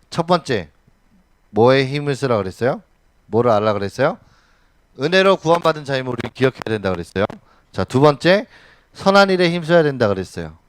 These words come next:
자, 마지막 세 번째, 우리는 선한 영향력을 끼쳐야 됩니다.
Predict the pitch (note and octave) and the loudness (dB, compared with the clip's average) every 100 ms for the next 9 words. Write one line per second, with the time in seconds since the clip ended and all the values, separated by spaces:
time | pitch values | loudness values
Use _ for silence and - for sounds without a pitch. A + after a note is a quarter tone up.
0 | _ G#2+ F#2+ A#2 D3 C3+ - D#3 C#3+ - | _ -6 -2 -2 0 -2 0 0 -2 -4
1 | A2+ - _ _ _ _ G#2 A2+ B2+ F3+ | -10 -12 _ _ _ _ -4 -2 0 -2
2 | - _ _ - F3 F3 F3+ F3 A#2 G#2+ | -6 _ _ -8 -2 0 0 -2 -2 -2
3 | A#2 B2+ E3+ F#3 F3+ D3 C#3+ - C#3+ C3 | -2 -4 -4 -4 -4 -4 -4 -8 -10 -8
4 | A2+ F2+ D#2 - | -8 -10 -18 -20